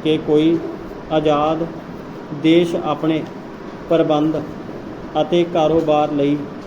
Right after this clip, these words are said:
ਕਿਸੇ ਵਿਦੇਸ਼ੀ ਭਾਸ਼ਾ 'ਤੇ ਨਿਰਭਰ ਰਹੇ, ਭਾਵੇਂ ਉਹ ਵਿਦੇਸ਼ੀ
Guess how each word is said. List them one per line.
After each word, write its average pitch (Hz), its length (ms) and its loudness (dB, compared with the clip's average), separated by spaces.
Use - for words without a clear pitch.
ਕਿਸੇ 156 280 2
ਵਿਦੇਸ਼ੀ 143 540 2
ਭਾਸ਼ਾ 170 440 2
'ਤੇ 165 160 6
ਨਿਰਭਰ 156 440 2
ਰਹੇ, 151 340 2
ਭਾਵੇਂ 151 360 4
ਉਹ 156 260 0
ਵਿਦੇਸ਼ੀ 156 560 2